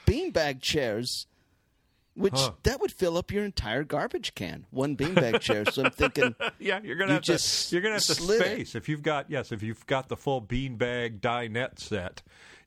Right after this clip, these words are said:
Speaker 2: You're go-, you're gonna
Speaker 1: <laughs> That's,
Speaker 2: have to
Speaker 1: it's gonna
Speaker 2: space
Speaker 1: take you
Speaker 2: that out
Speaker 1: weeks.
Speaker 2: for a month. <laughs>
Speaker 1: This is what I think. I got a better idea, people. This is what you do with the old beanbag.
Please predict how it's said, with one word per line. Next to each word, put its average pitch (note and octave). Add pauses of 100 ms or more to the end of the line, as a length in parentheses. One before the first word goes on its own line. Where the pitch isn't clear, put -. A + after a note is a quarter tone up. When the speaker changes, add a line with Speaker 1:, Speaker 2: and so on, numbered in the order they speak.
Speaker 2:
You're B2+
go-, A#2 (180)
you're E3
gonna C3+
Speaker 1:
<laughs> -
That's, B2+
Speaker 2:
have B2+
to A2+
Speaker 1:
it's -
gonna A#3
Speaker 2:
space C#3
Speaker 1:
take F3
you D#3+
Speaker 2:
that B2 (120)
out B2+
Speaker 1:
weeks. -
Speaker 2:
for G#2
a F2+
month. A2 (200)
<laughs> -
Speaker 1:
This G3
is E4+
what G3+
I G#3
think. B2+ (320)
I E3+
got A3
a G#3
better G3+
idea, D#3
people. A#2
This A#2+
is -
what C#3
you D3+
do D3
with D3
the C3+
old B2
beanbag. F#2